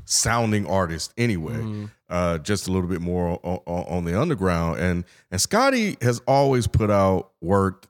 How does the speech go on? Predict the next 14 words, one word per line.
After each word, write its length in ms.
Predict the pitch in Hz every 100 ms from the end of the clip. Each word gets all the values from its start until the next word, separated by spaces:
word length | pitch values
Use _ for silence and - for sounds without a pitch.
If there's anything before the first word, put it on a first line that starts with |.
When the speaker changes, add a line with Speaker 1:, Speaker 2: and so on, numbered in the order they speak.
| -
Speaker 1:
that, 420 | 90 87 85 - _ -
he's 180 | 147
always 220 | 208 202 -
put 120 | 135
out 140 | 120
songs 340 | - 110 104 92
that, 380 | 92 90 82 - _ _ -
that 120 | 104
I've 160 | 90
liked. 300 | 90 82 - _ _ _ _ _ 98
And, 480 | 95 101 95 95
you 80 | 104
know, 160 | 87 80
Scotty 560 | - 98 101 95 90